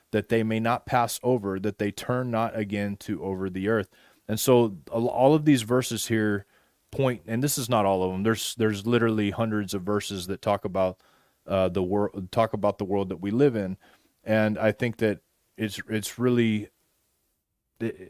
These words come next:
in order to understand it, you gotta look at all of them, I think. I, and, and I really, really feel that way.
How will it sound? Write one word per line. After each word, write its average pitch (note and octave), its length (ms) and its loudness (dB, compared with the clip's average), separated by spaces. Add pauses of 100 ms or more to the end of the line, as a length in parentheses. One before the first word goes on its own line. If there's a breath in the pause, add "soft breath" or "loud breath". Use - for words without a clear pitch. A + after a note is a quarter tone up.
in A2+ 400 -8
order C3+ 260 6
to B2+ 120 0
understand A#2+ 440 -2
it, G2+ 40 -4
you G2 80 -2
gotta G2 180 0
look G2+ 220 -2
at F2+ 80 -4
all F#2 220 0
of E2+ 80 -6
them, F2 160 -8
I E2+ 80 -4
think. F2 280 -8
I, F#2 240 -2
and, F#2+ 160 -6
and F#2+ 240 -4
I G2 40 0
really, F#2+ 500 0 (220)
really G2+ 320 0
feel G2+ 300 -2
that F#2+ 180 0
way. G2 200 0